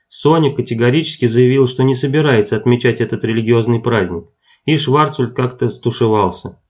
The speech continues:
Элеоноре очень хотелось нарядить ёлку для Эрика, чтобы он удивился и обрадовался. Она почти два месяца готовила маленькие подарки: ажурный воротничок Сони, варежки для Вани,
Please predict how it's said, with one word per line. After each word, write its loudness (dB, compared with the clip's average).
Элеоноре 0
очень -2
хотелось 0
нарядить 0
ёлку 0
для 2
Эрика, 2
чтобы 0
он 0
удивился 0
и 2
обрадовался. -2
Она 2
почти -2
два 0
месяца 0
готовила 0
маленькие 0
подарки: -2
ажурный 0
воротничок -2
Сони, 0
варежки 0
для -2
Вани, 0